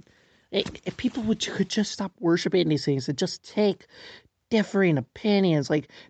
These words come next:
not get so mad if you don't love certain thing or whatever. It's just like, I, like, I would, like, there's so many things I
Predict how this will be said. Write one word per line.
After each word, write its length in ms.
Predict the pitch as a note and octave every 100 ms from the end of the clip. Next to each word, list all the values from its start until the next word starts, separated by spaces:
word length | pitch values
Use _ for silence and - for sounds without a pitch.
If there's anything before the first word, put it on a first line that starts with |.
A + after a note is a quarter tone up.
| -
not 140 | G#3
get 160 | G3+ D#3
so 260 | - F#3+
mad 280 | F#3 F#3 F3
if 140 | D#3+ F3
you 60 |
don't 300 | D3+ E3 E3+
love 460 | E3 D3 D#3+ E3 D3+
certain 400 | - E3 D#3+ D3
thing 360 | - E3+ E3
or 80 | D3+
whatever. 520 | C#3+ C#3+ C3+ D3 D3
It's 140 | C#3+ D3
just 240 | D#3 -
like, 400 | E3 D3 D3 _ _ _ _ _ _ _ _ _ _ _ _ _ -
I, 160 | G3+ -
like, 240 | G3+ G3+ -
I 100 | G3
would, 140 | A3
like, 420 | G3 - A3 G3+
there's 220 | A3 G#3 -
so 320 | - B3 A3+
many 180 | G#3+ G3+
things 240 | G3 F#3+
I 140 | F#3